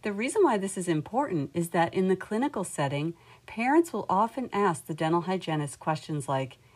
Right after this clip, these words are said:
"Is it normal for my son or daughter to still have this tooth?" Or, "Should I expect that this tooth will come in soon? Is it supposed to be like this?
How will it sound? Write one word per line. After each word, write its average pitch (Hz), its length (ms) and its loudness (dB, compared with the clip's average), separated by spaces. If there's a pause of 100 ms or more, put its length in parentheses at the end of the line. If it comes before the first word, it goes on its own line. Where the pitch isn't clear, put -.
"Is 247 180 -6
it 269 100 -6
normal 202 360 2
for 214 180 -4
my 180 140 0
son 160 280 0
or 202 120 2
daughter 156 400 0
to - 120 -12
still 165 260 -4
have 170 240 -2
this 127 180 -6
tooth?" 151 520 -6 (480)
Or, 160 540 0 (480)
"Should - 240 0
I 330 180 6
expect 214 420 -2
that - 180 -8
this 165 240 -2
tooth 165 320 -4
will 175 100 0
come 156 320 -4
in 156 300 -2
soon? 160 640 -2 (680)
Is 202 220 -4
it - 140 -14
supposed - 480 -4
to 202 100 -4
be 139 220 -4
like 190 300 -2
this? - 420 -2